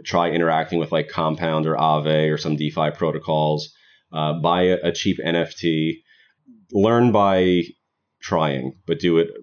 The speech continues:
with the expectation that whatever you're putting into it in the early stages, you might lose because, uh, not because of scammers or anything, just because it,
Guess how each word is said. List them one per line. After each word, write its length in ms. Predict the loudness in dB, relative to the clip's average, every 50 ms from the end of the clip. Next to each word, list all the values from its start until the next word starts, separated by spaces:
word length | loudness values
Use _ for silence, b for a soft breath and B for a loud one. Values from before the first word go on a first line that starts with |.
| -20 -20 _ -16 -10 -2
with 140 | -2 -2 0
the 100 | 0 -2
expectation 520 | -2 0 -2 -4 0 0 0 0 0 0
that 120 | -2 0 0
whatever 420 | 2 2 2 2 2 0 0 0 -2
you're 160 | -4 -2 0
putting 160 | 0 0 2 0
into 260 | 0 -2 0 0 0
it 120 | 0 0
in 80 | 0 0
the 100 | 0 2
early 240 | 2 2 2 2 2
stages, 380 | 2 0 0 2 0 0 0
you 100 | 0 0
might 220 | 0 0 0 0 0
lose 240 | 2 2 2 0
because, 240 | -2 -4 -4 -4 -2
uh, 140 | -2 -2 0
not 260 | 0 0 0 0 0
because 220 | -2 -4 -2 -2 -2
of 80 | -2
scammers 440 | -2 -2 0 0 2 2 0 -2 -2
or 60 | -4
anything, 240 | -6 -4 -4 -2 -4
just 140 | -4 -4 -6
because 260 | -4 -4 -4 -6 -4
it, 180 | -4 -4 -4